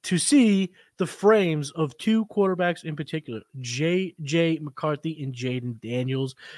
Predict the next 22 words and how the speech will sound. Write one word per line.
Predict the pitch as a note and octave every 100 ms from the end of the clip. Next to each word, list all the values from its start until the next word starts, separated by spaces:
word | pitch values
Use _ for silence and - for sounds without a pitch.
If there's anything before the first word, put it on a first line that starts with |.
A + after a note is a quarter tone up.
| - _
Both | B3 D4 -
guys | B3 C#4+ C4+
we're | F#3 F#3+
hoping | A3 C4 C4 B3+
come | G3+ A#3+ A#3+
in | B3+ B3+ C4 C4 C4 B3+
the, | B3+ B3+ B3 A#3+ - _ - -
I |
would | A3 A#3
say | B3+
McCarthy, | G#3 - G#3 A3 A#3+
what, | G3+ D#3+ D#3+
the |
two | - - G3+
oh | F#3 F3 - -
five, | F3+ F#3 F#3+ G3+
two | - E3+
oh |
seven | C#3 - G#3 A3 A3+ A3
will | G#3+
be | G#3
happy. | G#3 G#3 G#3+ G#3+ G#3